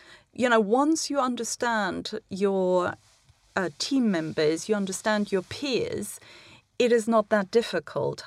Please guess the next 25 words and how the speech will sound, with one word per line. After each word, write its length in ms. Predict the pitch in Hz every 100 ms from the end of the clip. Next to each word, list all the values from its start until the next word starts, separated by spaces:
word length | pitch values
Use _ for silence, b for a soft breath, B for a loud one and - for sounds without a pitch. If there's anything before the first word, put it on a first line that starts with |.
| -
Half 240 | 247 269 -
the 80 | 254
time, 340 | - 233 196
people 320 | 196 220 214
are 100 | 196
not 300 | 190 220 240
having 320 | - 233 226
the 60 | 202
conversation 1040 | - 226 208 196 - 214 196 - 101 196 B B B -
because 340 | 220 214 196
they're 220 | - 180
worried, 560 | 165 180 208 208 214 220 -
they 140 | 165
don't 300 | 147 170 165
know 260 | 185 180 202
people, 800 | - 233 226 - 226 220 214 208 -
um, 460 | - 180 160 170 170 -
it 140 | 165
keeps 240 | - 220 -
them 260 | 185 180
back. 520 | 180 220 220 220 214 B B B -
They 120 | 214
are 140 | 202
not 480 | 208 214 247 - - -
that, 640 | 175 190 175 - - -